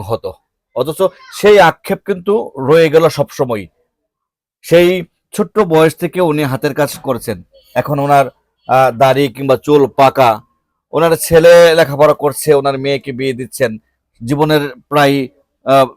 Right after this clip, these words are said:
বেশ অর্ধেক সময়ই কিন্তু পার করে দিয়েছেন এই লুঙ্গি তৈরি করে। অথচ শ্রম দিয়ে যাচ্ছেন প্রতিনিয়ত। তাঁত শিল্প প্রায় হারিয়ে যাওয়ার পথে। এই যে হাতে টানার যে তাঁত শিল্পগুলো, এখন নতুন প্রজন্মের ছেলে মেয়েরা আসলে করতে চায় না, পরিশ্রম কিংবা ধৈর্য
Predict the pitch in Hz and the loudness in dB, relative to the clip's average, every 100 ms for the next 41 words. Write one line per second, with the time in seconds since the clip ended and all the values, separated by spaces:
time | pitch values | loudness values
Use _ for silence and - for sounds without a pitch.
0 | 139 139 170 175 160 175 - 170 175 160 | -4 0 0 -2 -4 -6 -4 -6 -4 -6
1 | 165 160 160 156 151 160 151 170 165 202 | -8 -6 -2 -4 -2 -6 -4 -6 -2 -4
2 | - - 135 127 120 107 - _ - 107 | -4 -6 -4 -4 -6 -10 -16 _ -10 -4
3 | 147 143 139 151 131 110 90 - _ _ | -2 -2 -4 -4 -4 -4 -6 -8 _ _
4 | _ - 123 135 165 139 - _ _ _ | _ -6 -6 0 2 2 0 _ _ _
5 | _ _ - 160 151 156 160 143 - 131 | _ _ -2 0 0 0 2 2 -2 -8
6 | 127 143 131 113 98 92 - _ _ _ | -6 -6 -4 -8 -8 -14 -20 _ _ _
7 | 170 - - 196 175 208 202 208 220 180 | -12 -10 -14 -16 -4 -2 -2 2 2 4
8 | 151 156 175 170 170 135 147 - 107 85 | 2 2 2 4 4 2 -2 -2 -4 -8
9 | _ _ 131 135 120 139 151 156 156 139 | _ _ -8 -6 -6 -4 -2 0 -2 -4
10 | 147 143 139 - 127 143 143 135 175 _ | -2 -2 -2 -8 -6 -4 -2 -2 -4 _
11 | _ - 147 147 156 185 170 175 170 175 | _ -8 -6 -2 -2 -2 -2 -2 -2 -2
12 | 170 - 156 156 160 151 - 156 - 147 | -4 -2 -2 0 0 0 -2 -6 0 0
13 | - 147 147 139 165 - 143 127 - 143 | 0 -2 -2 0 -4 -4 -6 -6 -6 -4
14 | 143 - 127 113 113 131 110 139 143 | -6 -10 -6 -6 -2 -4 -2 -2 -2